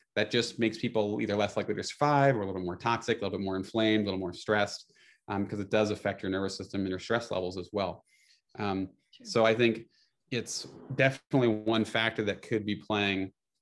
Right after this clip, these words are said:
Speaker 1: um, one variable, one role in why people do better or worse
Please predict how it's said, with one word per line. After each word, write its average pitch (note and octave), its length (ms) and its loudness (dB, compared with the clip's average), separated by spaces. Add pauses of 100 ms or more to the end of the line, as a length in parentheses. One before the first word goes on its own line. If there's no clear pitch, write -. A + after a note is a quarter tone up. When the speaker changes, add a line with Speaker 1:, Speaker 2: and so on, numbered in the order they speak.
(100)
Speaker 1:
um, G2 460 -4 (340)
one A2 500 2
variable, G#2 440 2
one G2+ 220 -2
role G2 480 0
in F#2+ 280 -6
why F#2+ 220 -2
people F#2+ 520 -6 (340)
do G#2+ 120 -2
better G2 300 2
or F2+ 120 0
worse F#2+ 460 -2